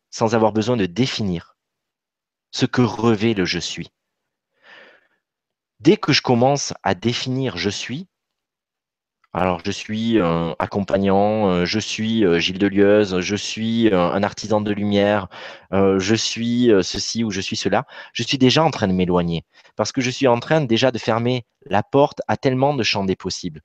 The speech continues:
Je suis, ça épouse toutes les émanations de mon être. Et c'est ce que je connecte aussi avec Chanela. Je n'ai pas besoin de le savoir, je n'ai pas besoin de le rentrer dans une typologie, dans des archétypes pour le vivre, pour le contacter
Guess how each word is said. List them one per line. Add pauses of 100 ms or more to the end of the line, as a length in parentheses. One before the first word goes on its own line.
(420)
Je
suis,
ça
épouse (1600)
toutes
les
émanations
de
mon
être. (600)
Et
c'est
ce
que
je
connecte
aussi
avec
Chanela. (360)
Je
n'ai
pas
besoin
de
le
savoir,
je
n'ai
pas
besoin
de
le
rentrer
dans
une
typologie,
dans
des
archétypes
pour
le
vivre,
pour
le
contacter